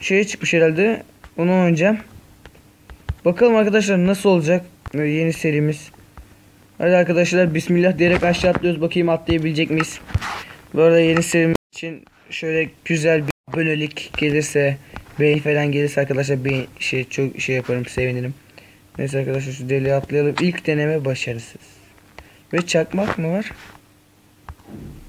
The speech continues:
Hayır. Aynen oyunun başında çakmak, bıçak falan veriyordu arkadaşlar hatırlarsanız. <laughs> Güzel yapmışlar. Allah. Ellerine sağlık yapanların.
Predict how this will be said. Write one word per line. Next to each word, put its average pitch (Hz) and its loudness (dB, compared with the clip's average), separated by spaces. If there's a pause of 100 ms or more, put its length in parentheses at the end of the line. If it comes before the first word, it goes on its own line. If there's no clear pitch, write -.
(520)
Hayır. 147 -4 (1300)
Aynen 175 2
oyunun 165 2
başında 165 0
çakmak, 160 0
bıçak 151 -2
falan 156 0
veriyordu 143 0
arkadaşlar 131 -4
hatırlarsanız. 131 -8 (720)
<laughs> - -16
Güzel 156 2
yapmışlar. 165 -2 (640)
Allah. 139 -4 (1200)
Ellerine 139 -2
sağlık 135 -4
yapanların. 131 -4